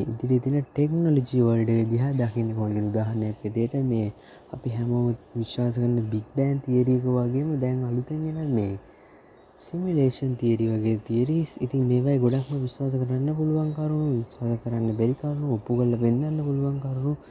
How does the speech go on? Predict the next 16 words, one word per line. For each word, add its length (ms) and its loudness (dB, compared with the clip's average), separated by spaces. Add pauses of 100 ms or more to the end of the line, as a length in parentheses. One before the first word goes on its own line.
(300)
සහ 240 -2
ඔප්පු 300 -2
කිරීමකින් 560 2
තොරව 320 2 (120)
ගොඩක්ම 520 2
කටකතා 580 -4
ඉදිරිය 280 2
හැදුණු 260 6
කරුණු 260 0 (140)
ගොඩක් 320 0
දේවල් 280 2
තියෙන. 220 2
උදාහරණයක් 460 0
විදිහට 300 0 (1000)
ලංකාවේ 540 2
ඉන්න 120 0